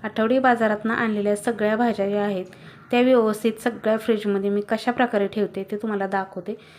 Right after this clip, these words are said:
तर बघा, काय होतं, आठवड्यातनं एकदाच आपल्याकडं भाजीपाला येतो, म्हणजे तसा रोजसुद्धा मिळतो, पण आठवड्यातला जो भाजीपाला असतो तो डायरेक्ट शेतकऱ्याच्या शेतातनं तोडून आणलेला डायरेक्ट ताजा ताजा फ्रेश भाजीपाला मिळतो आपल्याला. पण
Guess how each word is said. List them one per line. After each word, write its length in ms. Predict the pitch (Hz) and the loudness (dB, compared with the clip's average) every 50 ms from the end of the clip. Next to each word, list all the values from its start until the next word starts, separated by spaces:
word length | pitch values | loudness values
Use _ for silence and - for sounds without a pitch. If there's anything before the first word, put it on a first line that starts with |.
| - - _ - | -20 -20 _ -4
तर 80 | 254 254 | -2 2
बघा, 180 | 247 254 254 | 2 2 2
काय 220 | 254 262 285 269 269 | 2 2 2 4 4
होतं, 260 | 247 233 - 220 - - | 2 2 0 -2 -2 0
आठवड्यातनं 540 | 233 226 214 220 226 220 220 214 214 233 240 | 0 0 2 2 0 0 0 0 0 -2 -2
एकदाच 400 | 247 240 220 208 208 214 208 208 | -2 -2 -4 -2 -4 -4 -2 -2
आपल्याकडं 340 | 220 208 214 202 - 208 208 | -4 -4 -4 -4 -2 -2 -2
भाजीपाला 520 | 214 220 208 - 202 202 - 202 202 208 | 0 -2 -4 -2 -4 -4 -4 -2 -2 -2
येतो, 300 | 214 220 214 - 202 190 | -2 -2 -4 -4 -6 -8
म्हणजे 260 | - 220 208 214 226 247 - | -4 -2 -4 -4 -4 -2 -4
तसा 220 | 262 262 - 269 | -4 0 2 2
रोजसुद्धा 500 | 262 262 254 262 262 262 - 226 214 240 | 4 4 4 4 2 0 -4 -4 0 2
मिळतो, 520 | 240 247 254 233 - - 202 208 233 - - _ _ _ - - - - _ - | 4 4 4 2 0 -2 -4 -4 -4 -6 -14 _ _ _ -20 -20 -20 -14 _ -2
पण 120 | 247 247 - | -2 0 0
आठवड्यातला 520 | - 240 226 240 233 226 226 226 233 233 226 | 0 0 2 2 2 2 2 0 0 0 2
जो 160 | 220 233 233 | 2 2 2
भाजीपाला 520 | 226 226 220 208 - 208 - 208 202 214 | 2 0 -2 -2 -6 -8 -6 -6 -4 -4
असतो 420 | - - 226 226 - - - 208 196 | -2 -2 -4 -6 -6 -6 -6 -6 -6
तो 180 | 196 - 220 | -6 -6 -6
डायरेक्ट 380 | 214 214 220 208 202 208 208 - - | -2 0 2 2 2 0 0 -4 -2
शेतकऱ्याच्या 760 | - 240 233 233 - - 208 208 202 196 196 - - 220 233 254 - - - - - _ - - | -2 -2 -2 -2 -4 -4 -2 -2 -2 -4 -4 -4 -4 -4 -4 -4 -8 -12 -20 -20 -20 _ -8 0
शेतातनं 480 | - 240 233 - 208 208 208 226 220 226 220 - | 0 2 2 2 -2 -2 0 0 -2 -2 2 2
तोडून 300 | 254 233 208 208 208 202 | 4 4 4 4 4 2
आणलेला 460 | 202 202 196 196 196 196 202 214 226 - - - | 2 0 0 -2 -4 -4 -4 -6 -6 -6 -8 -10
डायरेक्ट 500 | - 208 220 208 202 208 208 - - - | -6 -2 0 2 2 0 -2 -4 0 0
ताजा 220 | 226 208 196 190 | 2 2 2 0
ताजा 300 | 185 202 196 190 208 220 | -2 -2 -4 -2 -4 -4
फ्रेश 340 | 220 - - 226 214 - 240 | -6 -2 -4 -4 -2 -2 -2
भाजीपाला 440 | 220 214 202 - 196 - 196 180 196 | 0 0 -2 -2 -4 -8 -6 -4 -4
मिळतो 320 | 208 226 220 208 208 185 | -4 -4 -6 -6 -8 -8
आपल्याला. 320 | 180 175 180 185 175 180 175 - - - - - - - - - - - _ - | -10 -8 -8 -8 -8 -8 -10 -12 -16 -20 -20 -20 -20 -20 -20 -20 -20 -18 _ 0
पण 200 | 240 240 247 254 | 2 2 2 2